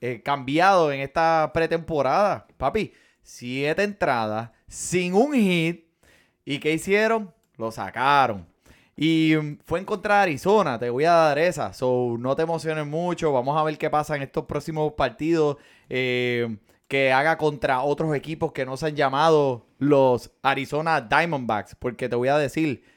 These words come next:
hasta tú mismo puedes ir allí y tirar dos o tres bombitos y vas a ponchar a cinco por lo menos. Esta alineación de, de, de Arizona en verdad es que está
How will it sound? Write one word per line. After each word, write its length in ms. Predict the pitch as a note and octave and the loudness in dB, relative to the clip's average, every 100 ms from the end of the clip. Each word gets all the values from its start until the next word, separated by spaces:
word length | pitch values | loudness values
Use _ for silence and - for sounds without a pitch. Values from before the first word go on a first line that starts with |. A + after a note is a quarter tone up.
| - | -8
hasta 300 | A#2+ B2 A#2+ | -6 -4 -6
tú 100 | C3+ | -6
mismo 260 | D#3 D#3 | -4 -2
puedes 220 | C#3+ D3 C#3+ | 0 2 2
ir 100 | D3 | 0
allí 360 | B2+ B2 D3 C#3 | -2 -2 -4 -4
y 40 | |
tirar 260 | C3 B2 C3 | -4 -4 -2
dos 120 | C#3+ | 0
o 80 | C#3 | 0
tres 220 | C#3+ C#3 | 0 0
bombitos 540 | C3 B2 C#3+ D3+ D3 | -2 -2 -2 0 0
y 100 | B2 | -2
vas 140 | A2+ B2 | -4 -2
a 100 | C#3 | -2
ponchar 360 | C#3+ B2 D3+ C#3+ | -4 -4 -2 -2
a 80 | |
cinco 340 | A2+ D#3 D#3+ C#3+ | -2 -6 -6 -4
por 140 | B2 | -4
lo 140 | A#2 A2+ | -4 -4
menos. 320 | D#3 E3+ A#2 _ _ _ _ - | -4 -4 -6 _ _ _ _ -8
Esta 300 | C3+ - E3+ | -6 0 0
alineación 540 | F3 F#3 F3+ E3 E3 F3 | 2 0 -4 -2 -4 0
de, 360 | F3+ E3 D#3+ | 2 4 2
de, 420 | D#3 D3+ C#3+ C3+ A2+ | 2 0 0 -2 -4
de 260 | B2+ B2+ B2 | -6 -2 -2
Arizona 600 | B2+ A#2+ A2+ C#3+ D#3 C#3+ | -4 -8 -8 -4 -2 -2
en 100 | B2+ | -4
verdad 280 | A#2 A#2 | -4 -2
es 40 | C3+ | -4
que 80 | C3 | -6
está 760 | - C#3+ D3 C#3+ C3 G2+ E2 | -4 0 2 4 2 -2 -6